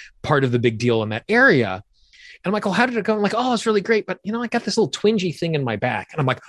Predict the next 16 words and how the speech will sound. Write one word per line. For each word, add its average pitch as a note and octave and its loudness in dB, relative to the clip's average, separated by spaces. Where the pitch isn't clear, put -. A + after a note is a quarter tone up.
"Oh D3+ 4
my C#3 2
gosh, - -8
I - -6
have A2 -4
the C3+ -2
most A#2+ -4
amazing A2 -6
thing A2+ -10
ever. G#2+ -10
Let C#3+ -6
me D3 -10
teach - -8
you A#2+ -6
this G#2+ -6
thing." B2+ -2